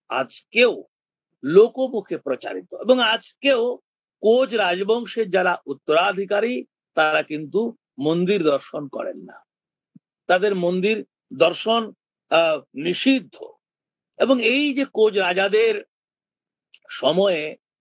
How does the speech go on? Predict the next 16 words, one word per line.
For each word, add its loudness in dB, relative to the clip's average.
মন্দির 0
পুনর্প্রতিষ্ঠা, -2
তার 0
বিভিন্ন 0
প্রত্নতাত্ত্বিক -2
নিদর্শন 0
এবং 0
বিভিন্ন 0
ইতিহাসের 0
মধ্যে, -2
বিভিন্ন 2
লেখাপত্রের -4
মধ্যে -2
আমরা 0
লক্ষ্য -4
করছি। -16